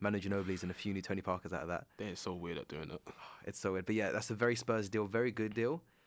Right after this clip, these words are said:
Speaker 1: My personal favourite, I think the Sabonis deal from a Pacers aspect. I think Sabonis, that's a great deal. They got him on quite a cheap one. I think it was around the same, the same amount of money as, um, as Murray. And this is a guy where, on a different team, on, like, a Spurs team,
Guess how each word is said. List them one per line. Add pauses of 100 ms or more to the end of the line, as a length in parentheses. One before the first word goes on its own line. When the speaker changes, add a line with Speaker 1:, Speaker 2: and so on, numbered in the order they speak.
(220)
Speaker 1:
My
personal
favourite,
I
think
the
Sabonis
deal
from
a
Pacers
aspect.
I
think
Sabonis,
that's
a
great
deal. (360)
They
got
him
on
quite
a
cheap
one. (440)
I
think
it
was
around
the
same,
the
same
amount
of
money
as,
um,
as
Murray. (840)
And
this
is
a
guy
where, (680)
on
a
different
team,
on,
like,
a
Spurs
team,